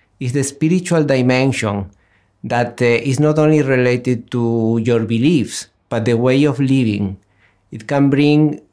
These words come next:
as I said before, when we have crisis, can bring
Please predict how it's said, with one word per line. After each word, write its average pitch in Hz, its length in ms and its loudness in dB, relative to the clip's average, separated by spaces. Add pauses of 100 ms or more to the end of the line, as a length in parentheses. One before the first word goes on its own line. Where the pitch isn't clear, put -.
as 120 140 -4
I 120 80 -2
said 127 240 -2
before, 151 600 0
when 120 320 -2
we 110 100 -4
have 113 240 -4
crisis, 156 460 -2
can 131 300 0
bring 143 360 0